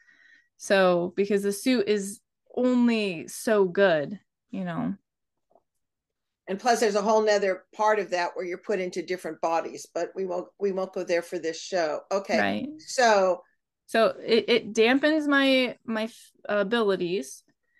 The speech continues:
Speaker 1: Uh, it also dampens how much prana, mana, energy that I can consume for around me. Uh, so basically it allows me to starve.
Speaker 2: It keeps her weak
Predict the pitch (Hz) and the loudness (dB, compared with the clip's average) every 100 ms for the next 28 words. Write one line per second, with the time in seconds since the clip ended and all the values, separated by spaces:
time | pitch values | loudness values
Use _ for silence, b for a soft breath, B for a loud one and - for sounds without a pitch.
0 | _ _ _ - 208 190 180 226 220 240 | _ _ _ -2 2 4 2 2 2 2
1 | - 262 220 226 226 226 220 - 208 202 | 2 0 2 2 2 -2 -6 -4 -4 -2
2 | 190 - - - 202 202 202 196 190 190 | -4 -6 -12 -2 0 0 0 -2 -2 -2
3 | 190 190 190 185 - 190 185 196 190 185 | -2 -2 -2 -4 -4 -4 -4 0 0 0
4 | 185 185 - 180 180 - 175 - - 170 | 0 -2 -6 -12 -10 -10 -8 -8 -6 -4
5 | 185 247 285 _ - 233 220 220 208 214 | 0 2 0 _ -8 -2 0 0 0 0
6 | 233 240 254 285 302 _ _ _ - 196 | 0 2 2 2 -2 _ _ _ -10 -6
7 | 185 185 196 202 202 196 185 175 185 180 | -6 -4 -2 -2 -4 -2 0 0 0 0
8 | 180 180 190 175 160 - 180 165 156 165 | 0 -2 -4 -8 -10 -6 0 2 0 -2
9 | - _ _ _ _ _ - 214 - 262 | -8 _ _ _ _ _ -8 -8 -6 -8
10 | 208 254 214 208 233 196 - | 0 4 4 4 4 4 0